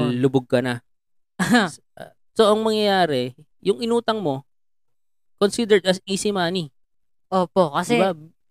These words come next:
Speaker 1: hindi
Speaker 2: Automatic, binigay lang sa'yo eh.
Speaker 1: Oo eh, binigay lang.
Speaker 2: Hindi ka man lang nagtrabaho, hindi ka nag, ah, wala, wala kang ginawa para makuha yun. Bigay lang talaga, is-, ano, utang. Hindi mo naiisip na, "Putya, babayaran ko rin to eh.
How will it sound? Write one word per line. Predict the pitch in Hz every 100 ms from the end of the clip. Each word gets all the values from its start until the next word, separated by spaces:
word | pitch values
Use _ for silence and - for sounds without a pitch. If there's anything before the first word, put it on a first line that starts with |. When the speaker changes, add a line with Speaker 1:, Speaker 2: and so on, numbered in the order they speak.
| _
Speaker 1:
hindi | 185 220
Speaker 2:
Automatic, | 254 277 202
binigay | 214 220 240
lang | 247
sa'yo | 294 294
eh. |
Speaker 1:
Oo | 277
eh, | 311 156
binigay | 170 214 247
lang. | 240 170
Speaker 2:
Hindi | 147
ka | 147 143
man | 143
lang | 143
nagtrabaho, | 139 - 135 160 214 208 196
hindi | 185 127
ka | 120
nag, | 117 113
ah, | 113 113 117 - -
wala, | - -
wala | 160 170
kang | 185
ginawa | 190 202 185
para | 160 156
makuha | 151 151 151 151
yun. | 127 117
Bigay | 120 127 127
lang | 123 127
talaga, | 120 123 117
is-, | 123 117 -
ano, | 127 120 117
utang. | 127 123 120 107 _ _ _ _ _ _ _ _
Hindi | 156 196
mo | 214
naiisip | 220 196 180 175 147
na, | 175 175 _
"Putya, | 160 170 160
babayaran | 139 139 135 135
ko | 131
rin | 135 131
to | -
eh. | -